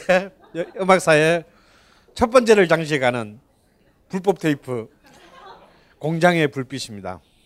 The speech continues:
그 처음에 막 그 이상한 막 그 나레이션 나오잖아요. 막 닭살 돋는.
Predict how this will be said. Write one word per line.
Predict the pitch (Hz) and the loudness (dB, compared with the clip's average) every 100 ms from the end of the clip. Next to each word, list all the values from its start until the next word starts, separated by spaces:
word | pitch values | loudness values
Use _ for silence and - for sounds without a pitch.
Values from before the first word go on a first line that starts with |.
| _ _ _ _ _ _ - | _ _ _ _ _ _ -8
그 | 165 | -6
처음에 | - 208 190 175 | -4 -4 -2 -2
막 | 156 160 165 _ _ | -2 -4 -12 _ _
그 | - 139 | -10 -8
이상한 | 139 131 165 165 156 147 | -8 -10 -6 -4 -4 0
막 | 139 127 _ _ _ | 0 0 _ _ _
그 | 127 123 123 | -12 -10 -2
나레이션 | 120 147 180 - 147 | 2 2 0 -2 -8
나오잖아요. | 113 113 113 95 92 101 101 | -6 -2 -2 -2 -2 -2 -2
막 | 95 - | -6 -8
닭살 | 151 - 127 | -8 -6 -6
돋는. | 104 95 85 | -8 -12 -16